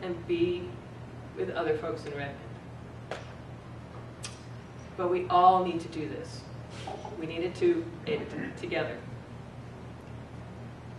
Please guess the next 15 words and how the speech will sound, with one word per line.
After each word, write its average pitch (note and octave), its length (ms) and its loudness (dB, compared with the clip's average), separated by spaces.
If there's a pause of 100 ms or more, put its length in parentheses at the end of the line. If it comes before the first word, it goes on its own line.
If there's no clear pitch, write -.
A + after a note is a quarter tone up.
(840)
And F#3 160 4
it's F3 160 0
gonna G#3+ 260 6
take G3+ 220 4
more F3 160 6
than E3+ 160 2
your C#3+ 140 4
vote. C#3+ 360 0 (240)
Yes, G3 300 6
I'm D#3+ 100 2
gonna G3+ 180 6
ask - 400 4
for F3+ 120 0
your D#3+ 160 2
vote. - 340 -2